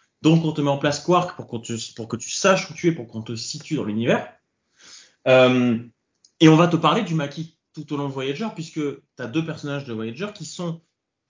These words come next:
euh, originaires du Maquis et qui vont, au bout d'un moment, apprendre un sort funeste pour leur organisation.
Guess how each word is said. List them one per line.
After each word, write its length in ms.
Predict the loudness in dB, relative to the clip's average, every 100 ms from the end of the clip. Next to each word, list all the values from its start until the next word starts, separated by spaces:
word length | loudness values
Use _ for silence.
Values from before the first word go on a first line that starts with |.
| -8
euh, 200 | -6 -6
originaires 360 | -8 -6 -8 -8
du 80 |
Maquis 380 | -10 -6 -8 -8 _ _ _ _ -2
et 360 | 0 0 -2
qui 180 | -8 -6
vont, 400 | -4 -2 -4 -6 _
au 80 | -16
bout 160 | -16 -12
d'un 100 | -8
moment, 460 | -6 -4 -4 -8 _ -20 -20 _
apprendre 760 | -4 -2 0 0 0 -4 -10 _ _ _ _ -10
un 120 | -6
sort 200 | -6 -8
funeste 540 | -8 -6 -6 -6 -8
pour 160 | -2 0
leur 100 | 0
organisation. 720 | 0 -2 -2 -4 -4 -8 -10